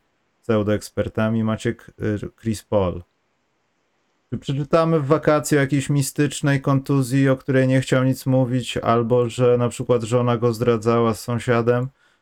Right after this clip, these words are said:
Czy po prostu mieliśmy po prostu zwyczajną obserwację tego, jak każdemu sportowcowi przychodzi taki moment, okres, kiedy słuchajcie, no, ja robię wszystko, ale to absolutnie w żadną stronę nie idzie.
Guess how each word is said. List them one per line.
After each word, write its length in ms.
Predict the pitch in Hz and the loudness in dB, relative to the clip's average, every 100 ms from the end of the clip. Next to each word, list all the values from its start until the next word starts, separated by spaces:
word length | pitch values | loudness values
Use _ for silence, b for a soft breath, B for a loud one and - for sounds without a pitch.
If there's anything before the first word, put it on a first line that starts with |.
| _ | _
Czy 60 | - | -2
po 120 | 131 | -2
prostu 380 | 131 131 131 131 | 2 0 2 2
mieliśmy 800 | 131 127 117 135 127 123 123 120 - _ - | 2 2 0 0 2 2 2 -2 -8 _ -20
po 80 | |
prostu 520 | - 147 143 - 135 123 | -8 -2 -2 -2 -4 -2
zwyczajną 540 | 120 127 160 165 156 | -4 0 2 2 2
obserwację 520 | 143 - 123 143 143 | 0 0 2 0 0
tego, 320 | 131 143 139 139 | -2 -2 0 2
jak 320 | 127 120 - | 2 0 -2
każdemu 440 | 127 117 143 139 | -2 0 0 0
sportowcowi 760 | 131 131 117 113 - 131 123 120 | 0 -2 0 -2 0 0 0 -4
przychodzi 420 | - 107 113 113 | -6 -2 -2 -2
taki 280 | 117 104 107 | -4 -4 -2
moment, 440 | 123 131 123 117 | 0 2 0 0
okres, 520 | 104 117 120 117 113 | 0 0 0 0 -2
kiedy 580 | - 110 98 107 104 104 98 _ _ _ _ _ _ _ _ _ _ _ _ _ _ _ | -2 -2 0 -2 0 -4 -8 _ _ _ _ _ _ _ _ _ _ _ _ _ _ _
słuchajcie, 440 | 113 107 92 95 92 | -2 -2 -2 -4 -4
no, 260 | 90 95 - - | -4 -6 -10 -8
ja 240 | 98 90 | -2 -2
robię 260 | 107 107 110 | -2 -4 -6
wszystko, 400 | - 120 - 110 | -6 -8 -6 -6
ale 160 | 110 113 | -4 -6
to 680 | 117 110 117 117 120 117 - _ _ | -8 -6 -4 -4 -6 -8 -12 _ _
absolutnie 640 | 123 - 143 143 135 147 | -10 -2 0 0 0 -2
w 40 | |
żadną 360 | 123 151 135 135 | 2 0 2 -2
stronę 380 | - 135 127 123 | 0 0 2 0
nie 240 | 120 110 | 0 -2
idzie. 260 | 92 90 | -4 -6